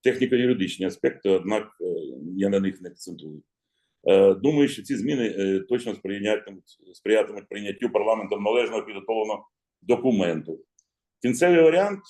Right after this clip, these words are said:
проєкт постанови, реєстраційний номер одинадцять триста сорок сім, яким пропонується сьогодні підтримати, у вас є. Тобто мова йде про те, що комітет рекомендує Верховній Раді України підтримати проєкт реєстраційний номер одинадцять триста сорок сім, ініційований народним депутатом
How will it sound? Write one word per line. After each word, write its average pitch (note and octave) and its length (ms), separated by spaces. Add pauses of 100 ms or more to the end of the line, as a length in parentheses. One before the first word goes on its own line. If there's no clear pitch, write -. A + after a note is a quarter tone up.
(260)
проєкт B2 380
постанови, A#2 500
реєстраційний G#2+ 560
номер G#2 240
одинадцять G#2 360
триста - 380
сорок G2 140
сім, G2 320
яким G2 300
пропонується G2 500
сьогодні F#2+ 500 (480)
підтримати, G2+ 760 (520)
у F#2 80
вас C3+ 320
є. F2+ 260 (440)
Тобто D3 220
мова D3+ 240
йде C#3 180
про B2+ 140
те, A#2+ 180
що A2 180
комітет A2+ 320
рекомендує A2+ 420
Верховній G#2 360
Раді G2 240
України A#2 300
підтримати G2+ 540
проєкт G2 460
реєстраційний F#2+ 600
номер F2+ 220
одинадцять G#2 400
триста A2+ 280
сорок F#2+ 280
сім, F2+ 240
ініційований G2+ 600
народним G2 360
депутатом F#2+ 580